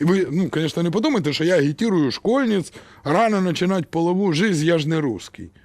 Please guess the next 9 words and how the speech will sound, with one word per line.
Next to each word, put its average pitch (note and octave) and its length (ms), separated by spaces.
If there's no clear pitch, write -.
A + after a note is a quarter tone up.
Це E3 140
тільки F3+ 240
вони F#3+ 320
вміють D3+ 540
так, E3+ 200
щоб B2+ 220
якими-то F#3 400
прокльонами, D#3 880
устрашеннями, C#3+ 1500